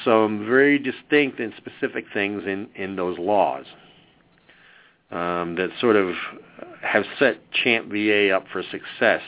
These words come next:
where, uh, maybe other, other programs that are similar aren't doing as well. The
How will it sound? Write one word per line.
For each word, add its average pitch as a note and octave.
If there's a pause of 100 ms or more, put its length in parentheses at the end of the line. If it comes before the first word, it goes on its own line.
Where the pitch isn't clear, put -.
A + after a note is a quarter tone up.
where, F#2
uh, E2+
maybe F#2+ (800)
other, G2
other G2
programs F#2+
that F2
are E2+ (140)
similar F#2+ (720)
aren't F#2+
doing G2
as F2
well. E2+ (800)
The -